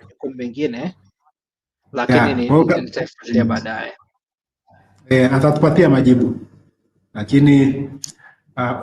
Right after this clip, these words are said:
Speaker 2: eligibility, nafikiri binadamu wote duniani wanaruhusiwa. Huu ni mfuko wa index fund ambao ana-, anawekeza mtu yoyote. Kwa hiyo, mtu kokote alipo, huko Hawaii, huko wapi, una uwezo wa kununua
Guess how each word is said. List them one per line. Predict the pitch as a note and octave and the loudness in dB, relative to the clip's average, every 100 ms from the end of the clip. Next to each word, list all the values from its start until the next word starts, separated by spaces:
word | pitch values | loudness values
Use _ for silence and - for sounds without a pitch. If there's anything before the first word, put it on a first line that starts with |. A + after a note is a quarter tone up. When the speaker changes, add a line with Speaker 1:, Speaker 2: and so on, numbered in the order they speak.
| - | 0
Speaker 2:
eligibility, | E3 E3+ E3 G3 G#3 - G#3 G3+ F#3+ G#3 G#3 _ _ - | 4 6 6 4 4 4 4 4 4 0 -8 _ _ -6
nafikiri | D3 C#3 F3 | -4 0 2
binadamu | D#3+ D3+ D3+ D#3+ D#3+ | 4 4 4 2 0
wote | D#3+ D3 | 0 0
duniani | C#3+ D3 D#3+ D3+ | 0 2 2 2
wanaruhusiwa. | C#3+ C3+ C3 B2+ E3+ E3+ E3+ - - | 2 0 -2 -2 0 0 -2 -6 -10
Huu | C3+ | -2
ni | D3 | 0
mfuko | C#3 - D3+ D3 | 0 -2 -6 -2
wa | |
index | C#3 C3+ - - | 0 0 -2 -4
fund | C#3 C3 | -2 -2
ambao | A#2+ C3+ | 0 0
ana-, | B2+ A#2+ B2 | 0 -2 -4
anawekeza | B2 B2 A#2+ C#3 C#3 | -4 -4 0 2 2
mtu | C#3 C3 | 2 0
yoyote. | A#2+ A#2+ A#2+ A2+ | -2 -2 -4 -6
Kwa | A2+ | -2
hiyo, | B2 C3 B2 B2 - _ _ _ _ _ _ _ _ | 0 2 2 -2 -10 _ _ _ _ _ _ _ _
mtu | D#3 C3+ - C3 | -6 -4 0 0
kokote | C#3 E3 D#3+ D3 | 0 2 2 4
alipo, | C3+ C#3 C3+ | 4 2 2
huko | C#3 - C#3+ C3+ B2 | 2 2 2 2 2
Hawaii, | B2+ C3 C3 C3+ D3+ D3 | 2 2 4 4 6 6
huko | C#3+ D3 C#3 | 4 2 2
wapi, | C3 D3 D3 D3+ | 2 2 2 2
una | C#3 B2 A#2+ | 2 0 0
uwezo | C3 C#3 B2+ | 0 2 0
wa | A#2 | -4
kununua | A#2 A#2 B2+ C3+ B2+ A#2 | -2 0 2 2 0 -4